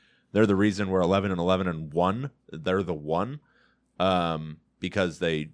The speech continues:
they didn't even beat the spread against U C Davis, and now they,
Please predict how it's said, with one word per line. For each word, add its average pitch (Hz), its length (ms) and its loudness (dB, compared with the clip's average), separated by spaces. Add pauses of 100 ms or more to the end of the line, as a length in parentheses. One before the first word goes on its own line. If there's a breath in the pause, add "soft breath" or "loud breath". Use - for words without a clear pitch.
(140)
they 87 140 -4
didn't 85 180 -6
even 80 180 -8
beat 82 220 -8
the 80 80 -14
spread 80 320 -4
against 78 280 -8
U 78 80 -8
C 78 180 -12
Davis, 82 500 -6 (180)
and 76 280 -8
now 80 180 -2
they, 73 320 -4